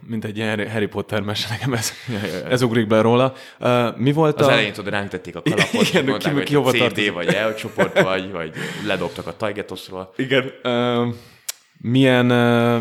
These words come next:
Speaker 1: milyen volt a te tematikád? Melyik csoportba kerültél? Hogyan haladtatok? Mesélj nekem egy kicsit erről,
Speaker 2: Ö,
Speaker 1: hogy, ö,
Speaker 2: C.
Speaker 1: me-, C.
Speaker 2: <laughs> C
Speaker 1: Alex a C
Speaker 2: csoport.
Speaker 1: csoportos.
Speaker 2: C csoportban voltam, és, ö,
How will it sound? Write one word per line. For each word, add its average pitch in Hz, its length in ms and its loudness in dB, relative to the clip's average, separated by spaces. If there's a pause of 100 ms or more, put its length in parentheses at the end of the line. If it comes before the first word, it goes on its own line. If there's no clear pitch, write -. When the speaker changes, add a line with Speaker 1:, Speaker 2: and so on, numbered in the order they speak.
Speaker 1:
milyen 123 220 2
volt 113 160 2
a 113 60 -2
te 113 140 0
tematikád? 98 580 -4
Melyik 104 220 -4
csoportba 101 360 -4
kerültél? 117 460 0
Hogyan 101 220 -4
haladtatok? 95 800 -8
Mesélj 101 300 -6
nekem 95 220 -8
egy 92 100 -6
kicsit - 260 -10
erről, 92 200 -4
Speaker 2:
Ö, 92 100 -4
Speaker 1:
hogy, - 100 -4
ö, 95 120 -2 (480)
Speaker 2:
C. - 100 -10
Speaker 1:
me-, 104 280 -8 (160)
C. 104 120 -4
Speaker 2:
<laughs> - 0 -
C 107 240 2 (960)
Speaker 1:
Alex 123 340 2
a 110 80 0
C 87 60 -6
Speaker 2:
csoport. 110 180 0
Speaker 1:
csoportos. - 480 -6
Speaker 2:
C 92 180 -2
csoportban 127 400 -8
voltam, 127 320 -8 (400)
és, 98 300 -10
ö, 98 340 -6